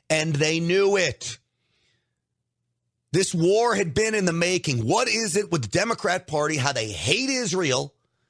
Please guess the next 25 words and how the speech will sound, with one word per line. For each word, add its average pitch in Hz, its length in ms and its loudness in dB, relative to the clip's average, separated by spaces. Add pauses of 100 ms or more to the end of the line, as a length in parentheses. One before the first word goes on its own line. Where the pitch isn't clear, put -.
(320)
they 143 120 0
hate 160 320 -2
freedom, 175 580 -2 (1040)
they 151 120 0
hate 180 320 -4
people 214 600 0 (220)
who 170 220 2
obey 226 680 0 (120)
the 170 100 2
law 139 640 0 (580)
and 147 140 0
the 151 80 2
rules 185 560 0 (400)
of 123 180 -2
God, 139 420 -2 (1000)
rules 190 260 2
spelled 175 320 0
out 156 200 0
in 139 100 -2
the 131 60 -2
Bible. 110 480 -2 (1120)
These 190 180 -4
terrorists 107 560 -2
are - 200 -14
animals, 80 760 -6